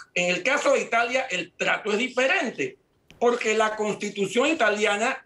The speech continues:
dice otra cosa. La Constitución italiana dice que solo se podrá conceder la extradición de un ciudadano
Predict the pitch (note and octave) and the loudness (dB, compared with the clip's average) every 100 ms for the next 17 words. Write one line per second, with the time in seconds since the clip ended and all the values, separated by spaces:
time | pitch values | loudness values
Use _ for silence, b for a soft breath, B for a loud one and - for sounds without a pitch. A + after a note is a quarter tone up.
0 | _ D#3+ F3 F#3+ G3 A3 G3 D#4 D4 - | _ -6 -2 0 2 0 -2 2 0 2
1 | C#3+ D#3+ E3 E3 D#3+ E3 A#3+ C4 - C#4+ | 0 0 -2 -4 -4 -2 0 -2 -2 -4
2 | C#4+ A#3+ A3 G3+ A3 G#3+ F3 - B3 - | 0 0 0 0 2 0 -2 0 0 -2
3 | - _ - - F#3+ - _ _ - - | -14 _ -6 0 0 -2 _ _ -10 -2
4 | G#3 A3+ C4+ - A3+ A3+ F#3+ F3+ F#3 A3 | 2 4 4 2 0 -2 -2 0 2 0
5 | A#3+ B3 - F#3 F#3+ A#3 A#3 - E3 E3 | 0 -2 -2 -4 -2 -2 -2 -2 -2 0
6 | G#3+ A#3 G3 G#3+ - C#4 G#3+ F3 C4+ D4+ | 0 0 0 -2 0 2 4 4 4 2
7 | D4+ D4+ | 0 -2